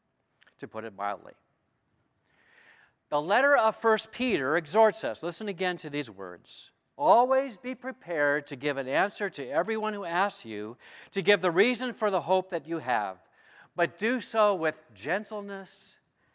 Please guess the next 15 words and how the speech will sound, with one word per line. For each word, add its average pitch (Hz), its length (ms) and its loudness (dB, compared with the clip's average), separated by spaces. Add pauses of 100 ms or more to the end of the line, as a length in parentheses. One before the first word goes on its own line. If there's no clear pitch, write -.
(340)
and 147 240 2
respect." 113 720 -6 (1400)
And 135 120 -16
sadly, 180 460 2
many 180 320 -4
Christians 185 480 -8
have 151 160 -6
not 147 180 -2
always 190 480 -2
shown 143 640 -10 (640)
gentleness 139 960 -4 (420)
and 120 200 -4
respect. 113 680 -8 (960)
Now, 143 180 4
we 165 360 2